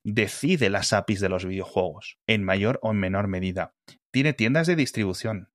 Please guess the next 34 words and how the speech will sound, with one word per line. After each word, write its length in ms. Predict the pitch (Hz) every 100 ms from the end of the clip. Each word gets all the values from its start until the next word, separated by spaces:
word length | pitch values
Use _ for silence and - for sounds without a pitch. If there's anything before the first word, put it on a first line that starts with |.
| -
tiene 200 | 117 151
las 180 | 156 -
consolas, 600 | 123 104 - 110 87 -
tiene 220 | 123 160
todo, 240 | 147 139 104
es 80 | 95
decir, 240 | 98 98
tiene 180 | 127 151
todas 300 | 156 156 127
las 160 | 107
patas. 420 | - 95 85 87 -
Sony 360 | - 117 156 147
no 140 | 110
tiene 180 | 101 92
todas 220 | 95 92
las 160 | 92 -
patas, 400 | 92 87 85 -
Nintendo 600 | 110 104 92 92 139 139
no 100 | 101
tiene 220 | 95 92
todas 180 | 92 92
las 160 | 92
patas. 440 | - 95 92 92 -
Apple, 320 | 120 143 104 95
obviamente, 580 | 107 98 98 95 135 - - 73
es, 280 | 107 104 120 117 110
creo 160 | 104 110
que 80 |
esta 240 | 117 147 123
fue 160 | -
mi 100 | 151
conclusión 440 | 139 110 107 113 107
hace 160 | 95
tiempo. 420 | 90 147 123 92